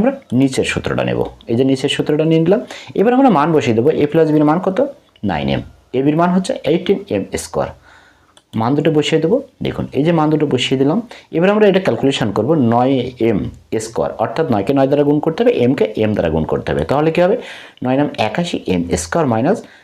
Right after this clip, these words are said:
সা-, চার আঠারো বাহাত্তর এম স্কয়ার। এখন একাশি থেকে বাহাত্তরটা অবশ্যই বিয়োগ করতে হবে, বিয়োগ করে দেবো পরের লাইনে। দেখুন, বিয়োগ করলে হচ্ছে কত? নাইন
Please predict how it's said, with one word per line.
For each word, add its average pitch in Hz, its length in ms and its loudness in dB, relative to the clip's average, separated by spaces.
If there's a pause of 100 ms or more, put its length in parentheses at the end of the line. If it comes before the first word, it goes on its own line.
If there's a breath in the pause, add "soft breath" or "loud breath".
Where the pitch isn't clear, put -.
(140)
সা-, 101 300 -4
চার 95 240 0
আঠারো 127 180 0 (240)
বাহাত্তর - 380 -2 (160)
এম 92 80 0 (200)
স্কয়ার। - 240 -8 (300 loud breath)
এখন 233 120 2 (100)
একাশি 226 280 -2
থেকে 240 220 2
বাহাত্তরটা 190 360 2
অবশ্যই 180 260 0
বিয়োগ 170 180 4
করতে 165 200 -2
হবে, 208 100 0 (360 loud breath)
বিয়োগ 101 180 2
করে 90 140 0
দেবো 76 180 0
পরের 90 200 2
লাইনে। 71 200 0 (120)
দেখুন, - 180 -4 (200)
বিয়োগ 160 180 0
করলে 185 140 0
হচ্ছে 185 200 -2
কত? 185 100 0 (240)
নাইন 151 200 2